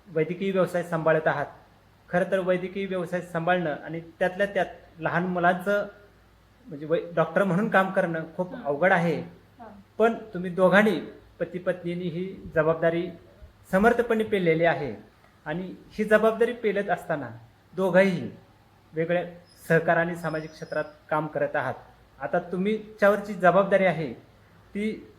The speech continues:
Speaker 1: सावित्री शक्ती पीठाची जिल्हाध्यक्ष म्हणून तुम्ही जबाबदारी पार पाडत आहात. तर ही सावित्री शक्ती पीठ आहे, ते नक्की काय कार्यरत आहेत, कशा पद्धतीने ते काम करत आहे समाजामध्ये?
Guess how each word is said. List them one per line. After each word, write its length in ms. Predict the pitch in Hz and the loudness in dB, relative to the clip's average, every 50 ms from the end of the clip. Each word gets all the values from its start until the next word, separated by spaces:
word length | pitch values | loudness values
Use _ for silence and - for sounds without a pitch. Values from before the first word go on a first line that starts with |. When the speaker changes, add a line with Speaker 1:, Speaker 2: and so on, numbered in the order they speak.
| - - | -2 4
Speaker 1:
सावित्री 500 | - 185 185 185 202 202 226 226 247 233 | 6 6 6 6 4 -2 -4 -4 -4 -6
शक्ती 600 | 220 - - 202 208 - - 202 208 208 208 - - - - | -6 -6 -6 -6 -6 -6 -10 -10 -10 -10 -12 -14 -18 -16 -14
पीठाची 600 | 165 - - 175 170 175 175 208 208 208 - - - 190 151 135 | -4 2 2 2 2 2 -2 -8 -8 -10 -12 -14 -16 -12 -6 -4
जिल्हाध्यक्ष 520 | 156 156 165 185 202 180 220 220 214 - | 0 4 6 6 6 6 4 2 2 0
म्हणून 260 | 214 208 185 185 185 | -2 0 0 -2 -2
तुम्ही 300 | 185 180 185 185 185 - - - - 170 | -4 -4 -6 -6 -8 -8 -12 -16 -8 -2
जबाबदारी 460 | 156 160 151 156 143 151 151 151 156 156 - - - - _ _ _ _ _ _ | 0 0 0 0 0 0 0 0 -2 -6 -10 -14 -20 -20 _ _ _ _ _ _
पार 160 | - 165 147 147 | 0 0 2 2
पाडत 340 | 147 - 151 139 139 139 | 2 2 2 2 0 -2
आहात. 200 | 147 139 123 123 117 - - _ _ _ _ _ _ _ _ _ - | -4 -4 -6 -8 -12 -14 -18 _ _ _ _ _ _ _ _ _ -6
तर 80 | 196 196 | -4 -4
ही 400 | 196 196 220 233 226 - - - _ _ _ _ _ - - | -4 -4 -8 -10 -10 -12 -14 -18 _ _ _ _ _ 0 4
सावित्री 640 | 180 175 180 190 175 214 220 240 240 240 226 - - | 4 4 4 4 -2 -6 -6 -6 -6 -8 -10 -14 -12
शक्ती 360 | - - 185 190 - 214 214 | -8 -8 -8 -8 -8 -8 -8
पीठ 300 | 208 - - 214 226 - | -8 -6 -4 0 2 4
आहे, 280 | 233 175 160 156 131 107 104 - - - - _ _ _ - | 4 4 4 0 -4 -6 -8 -14 -20 -20 -20 _ _ _ -10
ते 60 | 202 | -6
नक्की 260 | 202 214 226 226 247 233 | -2 -2 -2 -4 -6 -4
काय 220 | - - 233 262 | 2 4 4 6
कार्यरत 500 | 254 254 226 202 196 202 196 190 190 196 | 6 6 6 6 6 6 6 4 4 4
आहेत, 240 | 180 151 151 135 127 - - - | 4 2 0 -2 -6 -8 -6 -2
कशा 180 | - 185 190 233 | -2 0 2 2
पद्धतीने 480 | 233 240 247 247 240 240 233 233 240 233 | 4 4 4 4 2 2 2 2 2 2
ते 140 | 233 226 | 2 2
काम 260 | 214 - 190 185 185 185 | 2 4 4 2 2 2
करत 160 | - 170 165 165 | 0 0 2 2
आहे 140 | 160 147 | 0 -2
समाजामध्ये? 600 | 147 - 170 156 151 143 139 147 143 143 123 127 | -2 -2 -2 0 0 0 0 -2 -4 -4 -6 -8